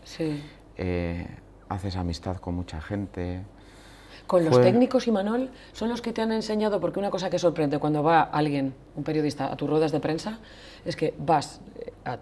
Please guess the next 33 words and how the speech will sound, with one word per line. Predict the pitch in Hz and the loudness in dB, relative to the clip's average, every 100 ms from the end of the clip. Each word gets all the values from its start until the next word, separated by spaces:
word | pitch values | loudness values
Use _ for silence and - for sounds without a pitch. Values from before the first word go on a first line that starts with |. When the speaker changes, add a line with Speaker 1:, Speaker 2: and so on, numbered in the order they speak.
| - | -8
Speaker 1:
a | 117 | -4
la | 123 | 6
rueda | 170 | 6
de | 147 | 6
prensa, | 135 135 | 4 0
por | 135 | -2
ejemplo, | 147 131 - - - - | -2 -2 -6 -12 -18 -12
yo | 170 165 170 | 0 2 2
una | 165 180 | 2 4
de | 185 | 6
las | 180 | 6
primeras | 190 180 175 | 2 2 2
veces | 180 160 | 0 -4
que | 185 | -2
fui | 185 | 0
a | |
una | 170 | 4
rueda | 180 | 4
de | 170 | 4
prensa | 165 170 | 2 -2
tuya | 190 214 - | 0 0 0
fue | - 202 | -2 2
del | 180 | 2
túnel, | - 208 233 254 - - | 4 2 4 2 0 -2
de | 156 | 0
las | 151 | 2
primeras, | 165 185 156 135 | 2 4 2 0
¿eh? | 208 - - | -4 -8 -4
Del | - | -2
túnel | 190 208 165 | 0 2 2
bajo | 151 | 2
la | 143 131 | 2 2
ría. | 123 | 0